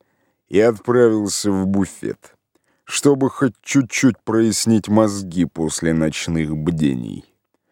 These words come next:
Но когда я туда шел через зал со всякой древней посудой, с недосыпу не разглядел. И вмазался башкой прямо в какую-то древнюю сковородку.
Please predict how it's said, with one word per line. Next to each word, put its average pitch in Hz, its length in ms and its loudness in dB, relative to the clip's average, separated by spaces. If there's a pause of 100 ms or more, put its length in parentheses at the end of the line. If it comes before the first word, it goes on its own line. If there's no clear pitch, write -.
(220)
Но 95 200 0
когда 123 440 4
я 120 60 4
туда 120 300 2
шел 139 400 0
через 95 400 0
зал 95 400 2
со 92 200 -4
всякой 85 500 -2
древней 85 580 2
посудой, 95 840 -4 (560)
с - 200 -8
недосыпу 113 920 2
не 98 180 4
разглядел. 92 920 0 (760)
И 104 120 2
вмазался 135 760 4
башкой 110 640 2
прямо 110 440 2
в - 120 -8
какую-то 98 540 0
древнюю 92 600 4
сковородку. 82 960 -4